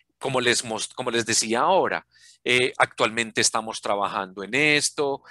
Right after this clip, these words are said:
eh, la organización está muy al tanto de todos ustedes, nos interesa mucho ustedes.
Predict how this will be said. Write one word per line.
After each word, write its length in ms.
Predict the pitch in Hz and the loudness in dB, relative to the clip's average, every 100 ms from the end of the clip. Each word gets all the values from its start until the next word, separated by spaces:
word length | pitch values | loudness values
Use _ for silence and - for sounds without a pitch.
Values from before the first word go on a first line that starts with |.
| - - | -20 -8
eh, 580 | 131 117 107 104 104 107 | 0 2 2 2 0 0
la 120 | 113 | 2
organización 1000 | 110 110 107 104 - 98 - 110 101 98 - - - - | 2 0 -4 -2 0 0 0 -2 -6 -8 -14 -20 -10 -4
está 540 | 107 - 110 104 107 | -2 2 4 4 2
muy 500 | 113 117 117 104 104 | -2 -12 -10 -6 -4
al 120 | 101 | -4
tanto 360 | - 101 104 104 | -4 -4 -2 -2
de 80 | 95 | -2
todos 340 | 101 95 - | -2 -4 -2
ustedes, 720 | 92 - 139 143 139 127 117 - - - - | -4 4 8 10 10 8 6 -2 -16 -16 -6
nos 280 | 104 - - | -2 -2 -2
interesa 680 | 123 104 - 101 101 92 104 | -6 -2 2 4 4 2 0
mucho 560 | 107 101 95 - 101 - | -4 -12 -8 -8 -8 -10
ustedes. 840 | 120 - 151 151 143 135 120 - | -10 0 6 8 10 8 4 0